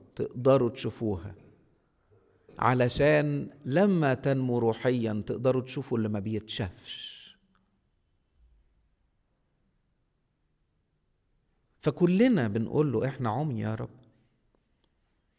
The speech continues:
وإنت اللي اديتنا، إحنا جايين من العدم، وإنت ألبستنا روحك القدوس."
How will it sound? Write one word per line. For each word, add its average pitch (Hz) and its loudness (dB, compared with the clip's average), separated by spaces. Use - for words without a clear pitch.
وإنت 208 6
اللي 170 4
اديتنا، 127 -2
إحنا 160 2
جايين 170 2
من 156 0
العدم، 131 -4
وإنت 196 4
ألبستنا 185 0
روحك 143 2
القدوس." - -6